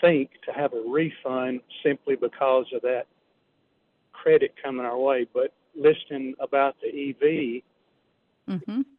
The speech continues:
Speaker 1: would I still be entitled to that refund, or the government says, "No, you,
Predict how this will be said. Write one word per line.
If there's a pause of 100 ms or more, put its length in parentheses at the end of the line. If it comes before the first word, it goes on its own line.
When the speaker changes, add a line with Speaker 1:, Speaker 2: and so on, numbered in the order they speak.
(160)
Speaker 1:
would
I (160)
still
be
entitled
to
that (540)
refund,
or
the (100)
government (100)
says,
"No,
you,